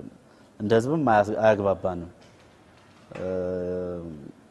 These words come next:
እኔ የምከራከር ከሆነ ለእኔ ስልጣን ሰጥቶ እኔ ዝም እንድል ማድረግ የለበትም። እኔ የምከራከር ከሆነ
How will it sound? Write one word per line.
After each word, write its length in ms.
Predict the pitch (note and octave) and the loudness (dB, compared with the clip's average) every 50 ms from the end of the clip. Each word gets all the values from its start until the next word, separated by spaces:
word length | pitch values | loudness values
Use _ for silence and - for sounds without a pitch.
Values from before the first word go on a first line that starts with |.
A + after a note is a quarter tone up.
| _ _ _ _ _ _ _ _ _ _ _ _ _ _ _ _ _ _ _ _ - | _ _ _ _ _ _ _ _ _ _ _ _ _ _ _ _ _ _ _ _ -4
እኔ 80 | A2 | 0
የምከራከር 640 | A#2+ A#2+ A#2 A#2 - - A#2+ A#2 A#2 A2+ - A2+ A2 | 2 2 2 2 4 6 6 6 6 6 4 0 0
ከሆነ 280 | - - A#2 B2 D3 D#3+ F3 E3 G#2+ - - - - | 2 0 0 0 0 -2 -2 -4 -6 -8 -12 -12 -4
ለእኔ 240 | G#2+ A2+ A2+ A2+ A#2 | -2 0 0 0 0
ስልጣን 300 | G#2+ A#2+ A#2 - A#2 A#2 G#2+ | 0 -2 -2 0 -2 -2 0
ሰጥቶ 240 | - A#2 - - - D#3 | -4 -6 -6 -4 -6 -4
እኔ 120 | - A#2 A#2 A#2 | -2 0 0 -2
ዝም 180 | A2 G#2 A2+ A2+ | 0 0 0 0
እንድል 260 | A2+ A2 G#2+ G#2+ A2 G#2+ | 0 0 0 0 0 0
ማድረግ 340 | G#2+ A2 A2+ B2 D#3 E3+ E3+ - - - - - _ _ _ _ _ _ _ _ _ - | 0 0 0 0 -2 -4 -4 -8 -20 -20 -20 -20 _ _ _ _ _ _ _ _ _ -20
የለበትም። 640 | - A#2+ A2+ A2+ G#2+ G2+ F2+ F2+ F2+ E2 - - - - - _ _ _ _ _ _ _ _ _ _ _ _ _ _ _ _ _ _ _ | -6 -2 0 2 2 0 0 -2 -8 -10 -10 -18 -20 -20 -20 _ _ _ _ _ _ _ _ _ _ _ _ _ _ _ _ _ _ _
እኔ 60 | G#2 A#2 | -2 0
የምከራከር 580 | A2+ A2 G#2 - - G#2 G#2+ G#2 - A2+ G#2 | 0 0 0 0 4 4 4 4 4 -2 -4
ከሆነ 280 | - - A2 A#2 B2 | -2 -2 -2 -2 -2